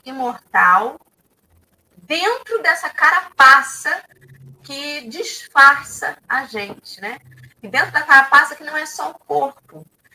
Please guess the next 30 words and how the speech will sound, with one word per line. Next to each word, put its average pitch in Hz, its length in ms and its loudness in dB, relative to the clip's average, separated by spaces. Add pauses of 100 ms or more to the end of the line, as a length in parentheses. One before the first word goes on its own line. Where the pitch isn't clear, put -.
(220)
dentro 294 320 -6
da 294 140 4
carapaça 277 720 0
que - 120 -10
abrange 285 460 -4
a 247 60 -4
conjuntura 247 640 -12
social 220 560 -2
onde 202 140 -12
a 202 40 -14
gente 190 320 -20
vive, 202 680 -16
a 202 100 -2
posição 226 580 -8
que 220 80 -14
a - 20 -14
gente 196 240 -20
ocupa, 196 840 -8 (340)
a - 120 0
família 220 500 -2
que 220 100 -12
a 190 40 -14
gente 190 340 -18 (100)
tem, 196 520 -8 (340)
tudo 359 340 -10
isso 320 840 -2
não 277 560 0
diz 320 340 -10
respeito 285 800 -10
a 269 280 0